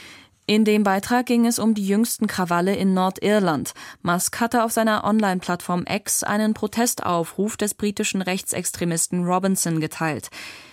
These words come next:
In der Anmoderation zu der Sendung hieß es, Robinson und Musk hätten, Zitat, "zur Jagd auf Migranten" aufgerufen.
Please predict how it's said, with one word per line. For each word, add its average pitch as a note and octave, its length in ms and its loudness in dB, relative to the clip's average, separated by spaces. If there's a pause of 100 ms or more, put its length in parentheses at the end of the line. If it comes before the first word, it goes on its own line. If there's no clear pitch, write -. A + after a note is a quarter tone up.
(140)
In F#3+ 100 2
der F#3+ 140 4
Anmoderation G3+ 760 2
zu A#3 120 -2
der A3 140 2
Sendung G#3+ 360 2
hieß A3 300 2
es, A#3 240 0 (260)
Robinson A3+ 560 2
und B3+ 380 2
Musk - 480 0
hätten, F3+ 360 -2
Zitat, F3 580 -2 (280)
"zur - 240 2
Jagd F#3 480 0
auf F3+ 220 -2
Migranten" F3 680 0
aufgerufen. D#3+ 760 -4